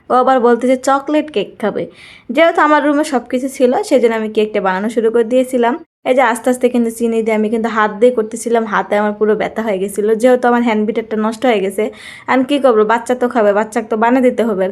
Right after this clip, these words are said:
কি করার। ওর বাবাকে বললে তো বাবা বলবে, "তুমি না সব কিছু নিচে, তো বানায় দাও, আমি কেন কিনে নিয়ে যাবো?" এটা বলাই স্বাভাবিক। তো সেই জন্য সব কিছুতে কিন্তু আমি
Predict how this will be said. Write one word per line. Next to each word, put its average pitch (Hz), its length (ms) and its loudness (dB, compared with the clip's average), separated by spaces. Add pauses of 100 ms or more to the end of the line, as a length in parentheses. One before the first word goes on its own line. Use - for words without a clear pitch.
কি 247 100 -4
করার। 190 300 0 (380)
ওর 240 120 2
বাবাকে 247 340 2
বললে 247 300 4
তো 240 140 2
বাবা 226 220 4
বলবে, 220 320 4
"তুমি 240 280 2
না 233 100 0
সব 240 260 -4
কিছু 233 200 -4
নিচে, 226 320 0
তো 220 100 -2
বানায় 233 320 2
দাও, 220 280 2
আমি 262 180 2
কেন 233 220 0
কিনে 233 200 0
নিয়ে 220 140 0
যাবো?" 208 320 0 (120)
এটা 262 180 2
বলাই 262 300 4
স্বাভাবিক। 220 460 0 (420)
তো 302 80 2
সেই 302 160 4
জন্য 302 180 2
সব 285 260 -2
কিছুতে 254 340 0
কিন্তু 247 200 2
আমি 226 260 -4